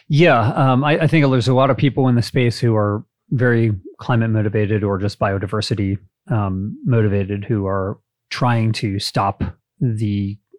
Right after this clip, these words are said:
greatest assault that we're waging against the planet, which is that we're raising billions and billions and billions of animals for food who just take up a lot of land, a lot of water, a lot of greenhouse gas emissions,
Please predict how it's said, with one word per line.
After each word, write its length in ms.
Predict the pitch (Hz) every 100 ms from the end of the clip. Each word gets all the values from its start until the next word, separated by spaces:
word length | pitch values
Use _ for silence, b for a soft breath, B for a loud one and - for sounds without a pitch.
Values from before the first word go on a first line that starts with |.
| _
greatest 380 | - 147 147 -
assault 340 | 131 170 165 -
that 160 | 107
we're 120 | 107
waging 460 | 104 110 107 107 110
against 340 | 113 104 107 -
the 80 | -
planet, 380 | 143 107 101
which 280 | 113 101 -
is 380 | 104 92 98 - -
that 240 | 95 107
we're 220 | 104 95
raising 380 | 92 101 98 92
billions 320 | 104 98 95
and 120 | 92
billions 400 | 87 95 95 92
and 140 | 95 90
billions 380 | 143 139 120 107
of 120 | 101
animals 320 | 98 101 101
for 100 | 117
food 300 | - 101 95
who 100 | 104
just 240 | - -
take 160 | 123 113
up 100 | 101
a 60 | 101
lot 260 | 95 98
of 100 | 95
land, 340 | 95 95 95 92
a 40 |
lot 240 | 92 92
of 60 | 95
water, 380 | 95 92 92 92
a 60 |
lot 180 | 95 95
of 120 | 98 98
greenhouse 360 | 101 107 104
gas 280 | 110 104 -
emissions, 480 | 98 101 98 95 -